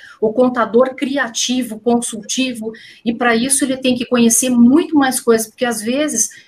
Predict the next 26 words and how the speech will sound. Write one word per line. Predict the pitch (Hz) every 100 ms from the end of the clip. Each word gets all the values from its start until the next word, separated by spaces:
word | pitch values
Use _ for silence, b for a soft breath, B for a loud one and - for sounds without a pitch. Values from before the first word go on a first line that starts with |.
| B
o | -
cliente | 233 254 254 247
vem | 220 196 302 311
com |
uma | 277 214
dúvida, | 185 247 302 285 175 - _ _ -
você | 226 262
responde | 262 262 - - 320 381
aquilo | 254 226 247
pra | 226 233
ele, | 240 269
só | 262 - 254
que | 247 202 B B
resolveu | 190 226 214 208 180 302
aquele | 370 359 302
problema, | 269 226 233 269
como | 247 240
eu |
digo, | 233 208 214
cobre | - 233 233 240
um | 233
santo, | - 247 254 254
mas | 247 240
descobre | 247 - 233 226 240
o | 240
outro. | 220 - -